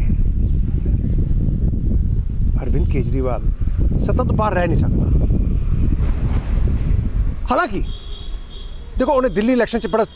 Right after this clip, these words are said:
ਜਨਤਾ ਨੂੰ ਅਪੀਲ ਕੀਤੀ ਸੀਗੀ, "ਜੇ ਤੁਸੀਂ ਸਮਝਦੇ ਹੋ ਕਿ ਮੈਂ ਇਮਾਨਦਾਰ ਹਾਂ, ਜੇ ਤੁਸੀਂ ਸਮਝਦੇ ਹੋ ਮੈਂ ਕੋਈ ਬੇਈਮਾਨੀ ਨਹੀਂ ਕੀਤੀ, ਤੇ ਆਮ ਆਦਮੀ ਪਾਰਟੀ ਨੂੰ ਵੋਟ ਦੇਣਾ,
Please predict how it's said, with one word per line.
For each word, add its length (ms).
ਜਨਤਾ 260
ਨੂੰ 80
ਅਪੀਲ 220
ਕੀਤੀ 260
ਸੀਗੀ, 220
"ਜੇ 180
ਤੁਸੀਂ 260
ਸਮਝਦੇ 420
ਹੋ 60
ਕਿ 80
ਮੈਂ 140
ਇਮਾਨਦਾਰ 500
ਹਾਂ, 80
ਜੇ 120
ਤੁਸੀਂ 160
ਸਮਝਦੇ 200
ਹੋ 60
ਮੈਂ 100
ਕੋਈ 120
ਬੇਈਮਾਨੀ 400
ਨਹੀਂ 140
ਕੀਤੀ, 320
ਤੇ 100
ਆਮ 220
ਆਦਮੀ 140
ਪਾਰਟੀ 280
ਨੂੰ 100
ਵੋਟ 220
ਦੇਣਾ, 280